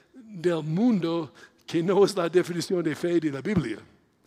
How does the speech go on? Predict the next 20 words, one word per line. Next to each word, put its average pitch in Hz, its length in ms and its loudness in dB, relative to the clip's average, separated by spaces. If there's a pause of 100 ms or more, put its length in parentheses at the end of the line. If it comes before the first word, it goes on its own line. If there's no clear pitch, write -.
(340)
Ah, 151 140 -6
y 160 140 2
la, 156 180 0
por, 185 260 -10
por 160 120 -4
ejemplo, 160 240 -4
¿cuántos 233 320 -4
creen 185 520 4 (380)
que 180 180 4
yo 185 180 2
estoy 190 280 0
aquí 190 220 -2
hoy? 143 240 -2 (1600)
¿Cuántos 202 240 -6
creen 185 200 0
que 160 80 -2
yo 156 60 0
estoy 156 220 -6
aquí 147 160 -2
hoy? 123 200 -6